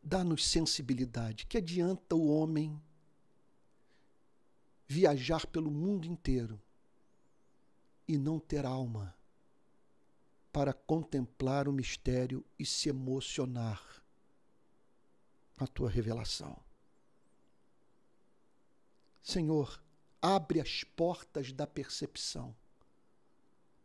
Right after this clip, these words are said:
para que em tudo contemplemos a manifestação do teu amor,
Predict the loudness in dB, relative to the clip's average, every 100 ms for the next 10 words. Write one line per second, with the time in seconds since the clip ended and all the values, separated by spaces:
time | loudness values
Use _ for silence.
0 | -6 -2 -2 -4 -4 -6 -2 -2 -2 -6
1 | _ 0 2 2 0 -6 -6 _ -4 -2
2 | -2 0 -2 0 2 2 2 -2 -6 -6
3 | -6 -4 -4 -6 -8 -8 -8 -6 -6 -6
4 | -8 -12 _ _ _ _ _ _ _ _
5 | _ _ _ _ _ -10 -10 -4 -2 -2
6 | -4 -6 -8